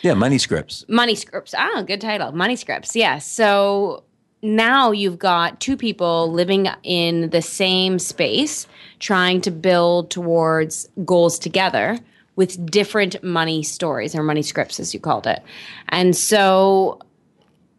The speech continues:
Speaker 2: it's really not difficult to start fighting about that. And I think that that plays into all the other things. You start fighting about that and, and you take that role, as you mentioned in that article, the woman takes, starts doing the should've, would've, or n-,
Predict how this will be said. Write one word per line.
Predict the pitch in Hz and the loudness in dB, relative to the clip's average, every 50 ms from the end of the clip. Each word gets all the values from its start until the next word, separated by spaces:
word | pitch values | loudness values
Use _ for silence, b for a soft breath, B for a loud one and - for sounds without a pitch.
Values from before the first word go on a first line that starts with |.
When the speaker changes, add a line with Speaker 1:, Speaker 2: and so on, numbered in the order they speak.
| _ _ _ _ | _ _ _ _
Speaker 2:
it's | 208 202 - - | -4 -4 -2 -6
really | 190 190 202 247 294 320 294 | -4 -2 0 2 2 2 2
not | 226 196 185 180 - | 2 2 2 0 0
difficult | 254 262 285 277 196 165 160 - | -2 -4 -2 -2 -2 -2 -2 -2
to | 175 156 | -6 -4
start | - 185 165 151 | -2 -2 -2 0
fighting | - 214 233 233 214 | 2 0 0 0 0
about | 160 143 123 95 | -2 -2 -2 -2
that. | - 85 82 73 - - | -2 -2 -2 -2 -4 -4
And | 180 196 190 | -2 0 2
I | 185 185 | 2 0
think | 180 180 - - - 269 277 285 294 277 - | 0 -4 -10 -6 -2 0 2 2 2 0 -2
that | 202 185 170 170 170 180 170 170 170 170 170 170 175 170 - - - B B B B B B B B B B B B _ _ - | -6 -6 -4 0 2 2 4 4 4 2 2 2 0 -4 -8 -14 -16 B B B B B B B B B B B B _ _ -4
that | 170 208 202 208 220 - | 0 2 2 2 0 -4
plays | - - 220 208 208 185 | -6 -6 -4 -4 -4 -4
into | 202 196 185 - - _ | -6 -6 -8 -10 -12 _
all | - 175 185 185 185 | -6 -4 -4 -4 -4
the | 175 175 165 | -4 -4 -2
other | 160 160 160 156 | -2 -2 -4 -6
things. | 151 - - 196 170 151 - - - - - - - - | -12 -10 -8 -6 -6 -6 -6 -10 -16 -16 -16 -16 -16 -12
You | - 202 190 | -8 -8 -8
start | - - 247 226 208 | -2 0 0 0 0
fighting | - 220 208 208 202 190 | 0 0 0 2 0 0
about | 175 170 165 151 151 156 151 156 | 0 0 -2 -2 -2 -6 -4 -2
that | 175 185 196 180 151 139 123 127 - - | 0 2 2 2 2 0 0 -2 -4 -6
and, | - 160 160 160 165 160 - | -8 -8 -8 -6 -8 -10 -10
and | - 170 170 165 | -10 -8 -6 -6
you | 160 156 | -6 -8
take | - - 175 170 | -6 -6 -6 -4
that | - 165 151 - | -4 -6 -6 -4
role, | 160 165 156 156 | -4 -2 -2 -2
as | 151 156 156 160 | -2 -2 -4 -4
you | 151 | -4
mentioned | 151 147 147 - - 156 | -4 -6 -6 -6 -8 -6
in | 151 | -4
that | 151 151 147 | -4 -2 0
article, | 147 151 151 151 151 156 151 151 | 0 0 0 -2 -2 -2 -2 -2
the | 156 | -2
woman | 151 156 151 151 147 147 143 | -2 0 0 0 0 0 -2
takes, | 143 170 147 139 143 - - - b b b b b b b b | -2 -2 -4 -4 -4 -8 -14 -14 b b b b b b b b
starts | - - 180 170 165 - - | -4 0 0 0 0 2 0
doing | 185 165 156 160 | 2 2 2 2
the | 147 | 0
should've, | 143 - - 190 170 165 165 160 147 | 0 2 2 2 4 4 4 2 2
would've, | 156 160 170 175 160 156 151 147 151 147 147 - | 2 2 2 4 4 4 4 4 2 0 0 -2
or | 151 143 | -2 0
n-, | 139 143 | 0 -2